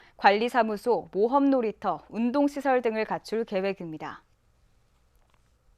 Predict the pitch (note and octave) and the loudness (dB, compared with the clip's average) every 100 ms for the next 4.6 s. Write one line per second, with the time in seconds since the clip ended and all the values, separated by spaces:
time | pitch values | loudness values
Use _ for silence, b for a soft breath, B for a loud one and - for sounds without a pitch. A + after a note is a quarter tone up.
0 | _ _ _ _ _ _ _ _ _ _ | _ _ _ _ _ _ _ _ _ _
1 | _ _ _ _ _ _ - A3+ - D#4+ | _ _ _ _ _ _ -8 -2 6 6
2 | D4 D4 C#4+ D4 A#3 G#3+ C#4 C#4+ D4 C#4 | 6 8 6 6 0 0 2 2 2 2
3 | G3 A#3+ D4+ D4+ C#4+ C#4+ C4 B3+ F#3+ A3 | -4 4 4 6 0 0 4 4 4 0
4 | A3 G3+ E3+ E3 A#3+ F3+ | 0 0 -4 -2 -2 -2